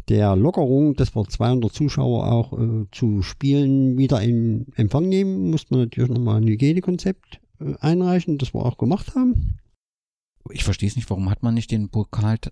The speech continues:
Speaker 2: irgendwie an einem Tag organisiert, die Halbfinals irgendwie an einem neutralen Ort, dass man was mit dran gehangen hätte, die Frauen.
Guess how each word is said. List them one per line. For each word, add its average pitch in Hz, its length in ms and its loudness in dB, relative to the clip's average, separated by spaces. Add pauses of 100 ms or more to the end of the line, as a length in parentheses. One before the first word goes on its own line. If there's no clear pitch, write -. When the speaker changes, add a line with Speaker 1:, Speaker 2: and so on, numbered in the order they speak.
Speaker 2:
irgendwie 113 340 -2
an 107 100 -6
einem 110 260 0
Tag 120 240 -4
organisiert, 113 800 -4
die 110 80 0
Halbfinals 110 640 -2
irgendwie 110 400 -4
an 113 100 -2
einem 110 120 0
neutralen 110 480 -2
Ort, 120 160 -4
dass 120 100 -4
man 113 140 -2
was 113 120 -2
mit 117 220 0
dran 143 220 -2
gehangen 120 320 -2
hätte, 117 200 -2
die 113 140 -10
Frauen. 117 360 -2